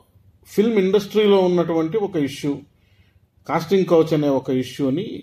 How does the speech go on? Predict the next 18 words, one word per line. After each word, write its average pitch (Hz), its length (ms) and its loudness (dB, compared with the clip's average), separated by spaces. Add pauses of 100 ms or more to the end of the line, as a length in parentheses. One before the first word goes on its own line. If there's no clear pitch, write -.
(140)
ముందుకు 156 360 -2
తీసుకొచ్చింది. 117 580 -12 (540)
ఒక - 120 -2
విజిల్ 165 360 2
బ్లోయర్ 160 340 6
లాగా 135 260 -2
యాక్ట్ 139 320 -6
చేసింది. 107 340 -10 (880)
తనకు, 208 580 0 (120)
ఆ, 139 260 -4
సమగ్రంగా 180 680 2
అవగాహన 147 600 0
లేని, 139 640 -2 (560)
ఐడియాలజికలీ 196 800 4
తన 156 240 0
అంత 139 200 -4
స్ట్రాంగ్గా 147 640 -2 (160)
కాని 123 400 -2